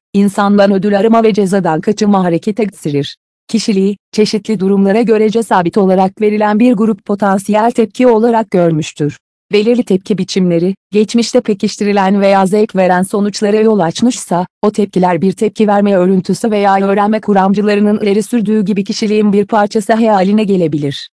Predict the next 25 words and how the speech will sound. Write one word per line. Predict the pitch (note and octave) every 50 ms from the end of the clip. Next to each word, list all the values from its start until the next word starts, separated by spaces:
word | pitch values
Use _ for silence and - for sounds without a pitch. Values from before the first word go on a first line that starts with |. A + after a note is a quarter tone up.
| _ _ _ _ -
Rotter'e | A3 A#3 A#3+ _ - - A3 G#3 G3+ A#3+ A#3
göre | G3 A3+ A3+ A3 A3+
en | A3 G#3+ A3+
önemli | G#3+ G#3 G3+ G3 G3 G3 G3 G3
tepki | - G3 F#3 - - G3+
türüntülerinden | - - A3+ A3+ A3 - A3 G#3 G#3 G#3 G#3+ G#3+ A3 G#3+ G#3+ G#3 G3
biri, | G#3 G3 G3+ G#3 A3+ A3 _ _ - G#3+
insanların | A#3 A3 G3 - G#3 G3+ G3+ G#3 G3+ G3 G#3+ A3 A3
yaşamlarındaki | G3+ G3 G3 - G#3+ G#3 G#3 G3 F#3+ F#3+ F#3+ F#3+ F#3 F#3+ - B3 B3+
olayların | B3 A3+ A3 A3 G#3+ G#3+ G#3+ A3 G#3 A3+ A3
ve | G#3+ G#3+
sonuçların | - - G3+ G3 G3 G3 - G3 G3 G3 G#3+ G3+
üzerinde | F#3 D#3+ F#3+ F#3+ F#3 F#3+ F#3+ F#3+ G3
kontrollerinin | F#3+ - A3 G#3+ A3 - A3+ A3 A3 G#3 G3 G3 F#3+ G3+ A3 A3+
olduğunu | G#3+ G#3 G3+ G3 G3 G#3+ A3 G#3+ A3+
ya | A3 G#3 G3
da | G3
olmadığını | F#3 F#3 F#3 F#3+ F#3+ F#3 F#3+ F#3+ F#3 F#3 F#3 F3+
varsayma | F#3+ F#3 F#3 F3 - - A3 A3 A#3 B3+
eğilimlerini | C4 A#3+ G#3+ F#3+ G#3+ A3 G#3+ G#3+ G#3 G#3 G#3+ G#3+ G#3
ifade | G3+ F#3+ - G#3+ G3+ G3+ F#3+ A3 A3
eden | G3+ E3 F#3 F#3+ G3 G3
denetim | A3+ G#3+ G#3+ G3+ - G3+ G3+
odağı | F#3+ F#3+ F3 G3+ G3+ G3+
kavramıdır. | - A3+ G3+ G3 G3 F#3+ F3+ F3 D#3 C#3 D3 C#3+ - -